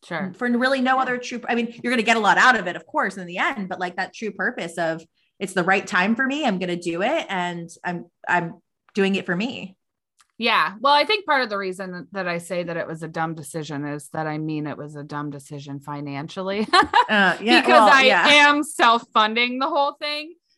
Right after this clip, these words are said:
Speaker 1: So
Speaker 2: Yeah.
Speaker 1: I think that that impacts a lot of my, like, "Wow,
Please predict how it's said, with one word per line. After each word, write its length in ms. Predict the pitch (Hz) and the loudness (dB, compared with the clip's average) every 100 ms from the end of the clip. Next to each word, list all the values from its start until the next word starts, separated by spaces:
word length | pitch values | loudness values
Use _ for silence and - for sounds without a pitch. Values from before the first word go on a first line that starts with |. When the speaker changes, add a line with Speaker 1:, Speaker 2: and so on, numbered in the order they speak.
| - | 0
Speaker 1:
So 100 | 240 | 0
Speaker 2:
Yeah. 40 | |
Speaker 1:
I 120 | 254 | 2
think 180 | 262 254 | 0 -2
that 180 | 262 208 | -2 -2
that 260 | 233 240 - | 2 2 0
impacts 580 | 240 240 - 226 220 - | -4 -4 0 0 -2 -4
a 60 | 208 | -4
lot 280 | 208 202 214 | -2 -2 -4
of 140 | 214 | -8
my, 280 | 202 185 190 | -10 -8 -10
like, 280 | 180 175 170 _ _ _ - | -10 -12 -14 _ _ _ -4
"Wow, 340 | 233 214 190 | 0 2 0